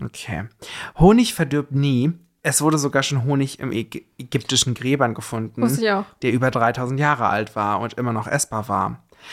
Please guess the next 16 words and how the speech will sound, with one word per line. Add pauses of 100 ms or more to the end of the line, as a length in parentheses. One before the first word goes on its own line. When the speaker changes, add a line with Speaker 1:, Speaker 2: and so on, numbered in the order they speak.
(240)
Speaker 1:
Und
jetzt
kommt
Carmen
Geis
von
den
Geissens,
als
sie
in
Griechenland
waren,
bei
der
Akropolis,